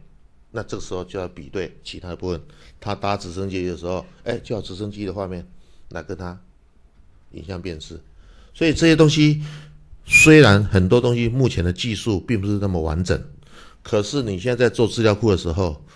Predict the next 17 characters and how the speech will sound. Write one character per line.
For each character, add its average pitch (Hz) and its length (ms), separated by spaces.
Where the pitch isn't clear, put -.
就 - 180
要 107 140
开 101 320
始 - 200
做 78 400
储 71 260
存 71 240
这 - 120
些 85 120
东 82 200
西 78 160
了。 73 200
否 98 320
则， 98 340
我 95 120
们 98 80
就， - 100